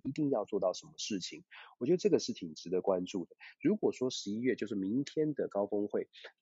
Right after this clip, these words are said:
拜习两个人见完面，好像气候，气氛变得稍微，稍微的可以对话，然后十二月又再次的由这个民主峰会做出决议，要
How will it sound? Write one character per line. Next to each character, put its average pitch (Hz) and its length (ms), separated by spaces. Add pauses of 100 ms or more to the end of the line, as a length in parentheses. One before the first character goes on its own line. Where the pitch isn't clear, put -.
(120)
拜 117 200
习 92 220
两 78 160
个 82 80
人 87 160
见 107 200
完 82 160
面， 110 260 (220)
好 107 260
像 143 260
气 123 200
候， 117 280 (140)
气 135 240
氛 113 200
变 101 180
得 90 140
稍 160 240
微， 131 220
稍 131 260
微 98 200
的 95 120
可 - 160
以 101 100
对 101 160
话， 95 260 (340)
然 107 140
后 170 120
十 107 220
二 110 100
月 110 220
又 110 140
再 107 280
次 104 260
的 82 240
由 95 340
这 104 100
个 98 60
民 101 140
主 98 140
峰 104 180
会 107 120
做 98 180
出 104 140
决 87 220
议， 95 80
要 92 160